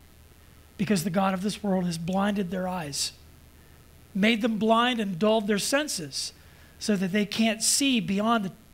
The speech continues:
the temporal. They can't see the eternal. So those of us whose eyes God has opened, whose hearts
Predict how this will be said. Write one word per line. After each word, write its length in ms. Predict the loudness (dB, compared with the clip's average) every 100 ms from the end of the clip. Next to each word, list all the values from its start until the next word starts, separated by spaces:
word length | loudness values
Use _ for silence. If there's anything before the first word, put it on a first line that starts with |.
| -20 -8
the 60 | -2
temporal. 440 | 2 2 0 -8
They 140 | -8
can't 280 | -2 -2 0
see 460 | 0 2 2 0 -4 -14 -10
the 120 | -6
eternal. 440 | -4 0 0 0 -6 -18 -20 -20 -20 -20 -20 -20 -20 -20 -20 -20 -20 -20 -20 -20 -20 -20 -20 -20 -20 -20 -8
So 160 | 0 4
those 280 | 6 6
of 120 | 2 -2
us 220 | -2 -2
whose 280 | -4 -6 -8 -14 -20 -10
eyes 400 | 0 4 4 0
God 320 | 0 2 2 2
has 160 | 2
opened, 360 | 2 2 0 -2
whose 200 | -2 -4 -10 -20 -4
hearts 540 | 2 4 2 -4 -8